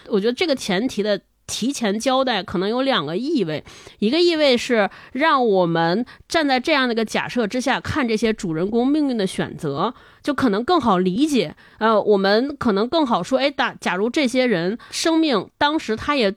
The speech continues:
不知道自己的生命有何意义，甚至说他们就认为生命就是没有意义的，那他们做这些选择是为了什么？是什么促使他做这样的选择？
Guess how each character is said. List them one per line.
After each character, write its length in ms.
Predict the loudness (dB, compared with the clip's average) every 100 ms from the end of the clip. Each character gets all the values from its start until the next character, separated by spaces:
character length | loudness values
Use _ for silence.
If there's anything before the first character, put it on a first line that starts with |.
| _
不 100 | -6
知 100 | -2
道 160 | 0 0
自 80 | -4
己 80 |
的 80 | -8
生 220 | -6 -4
命 120 | -2 -2
有 100 | -4
何 180 | -6
意 140 | -6 -4
义， 40 |
甚 240 | -2 2 2
至 80 |
说 160 | 2 -2
他 160 | 0 -2
们 120 | -2
就 120 | -2
认 300 | 0 0 0
为 160 | -2 -6
生 220 | -4 0
命 180 | 0 0
就 140 | 0
是 100 | 0
没 140 | 0
有 160 | 0 0
意 280 | 0 -2 -6
义 60 |
的， 160 | -8 -10 -16 -6
那 100 | -4
他 160 | 0 0
们 140 | -2
做 200 | 0 0
这 80 | 0
些 160 | 0 -2
选 240 | -2 -4
择 80 | -4
是 120 | -4
为 180 | -2 0
了 100 | -2
什 160 | -4 -12
么？ 180 | -14 -16 -20 -10
是 160 | -4
什 180 | -2 0
么 140 | 0 0
促 240 | 2 2
使 80 | 2
他 200 | -4 -6
做 160 | -4
这 120 | -6 -4
样 80 |
的 100 | -4
选 240 | -6 -6 -8
择？ 220 | -8 -10